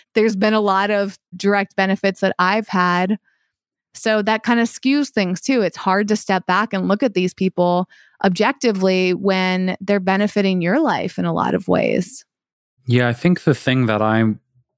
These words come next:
Speaker 2: am realizing that as we zoom out and take a more macro view is that there are pluses and minuses, pros, cons, advantages, disadvantages. And like many things we talk about here on the podcast, it's a very nuanced conversation.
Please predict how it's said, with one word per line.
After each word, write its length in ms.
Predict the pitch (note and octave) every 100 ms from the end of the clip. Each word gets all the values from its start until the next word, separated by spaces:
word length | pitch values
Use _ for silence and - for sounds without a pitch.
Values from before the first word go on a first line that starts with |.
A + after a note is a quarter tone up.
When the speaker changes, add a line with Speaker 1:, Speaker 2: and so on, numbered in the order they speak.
| _
Speaker 2:
am 400 | - A#2 A2 A2
realizing 640 | A2 A2+ A#2+ A2+ G#2+ G#2 G2+
that 180 | G#2
as 220 | G#2+ G#2+ G#2+
we 340 | A2 G#2 G#2
zoom 300 | G2+ A2 A2
out 120 | A2
and 100 | G#2
take 180 | G#2 G#2+
a 40 |
more 200 | G#2 G2+
macro 500 | G2 G#2 G#2+ - G#2+
view 500 | G2 G2+ G#2 G2 F#2 - _ _ _ _ _ _ _ _
is 280 | C3+ A#2+ G#2+
that 180 | A2+ A2+
there 360 | A2+ A2+ A2+ A2+
are 540 | A2 G#2+ G#2+ G#2+ - _ _ _ -
pluses 640 | - A#2+ B2 C3+ C#3+ C3+
and 120 | B2
minuses, 640 | G#2+ G#2+ A2 A#2+ C3+ C3 -
pros, 400 | - A2 B2 B2
cons, 440 | - A2 A2 B2
advantages, 600 | A2+ G2+ A2 A2 G#2 G2
disadvantages. 840 | F#2 C3+ C3 G#2 G2+ G2 F#2+ G2 -
And 380 | - G#2+ G#2 G2 _ _ -
like 180 | A#2
many 260 | A#2+ B2 C#3
things 260 | - A2+ G2+
we 100 | G#2
talk 240 | A#2 F#2+
about 160 | G#2+ G2+
here 120 | G2
on 60 |
the 80 | G2
podcast, 520 | F#2 F#2+ F#2 G2 G2
it's 100 | -
a 60 | G#2+
very 200 | A2+ A2
nuanced 540 | G#2 A#2 A#2 G#2+ G2
conversation. 840 | - A2+ G2+ F#2+ - A#2+ - - E2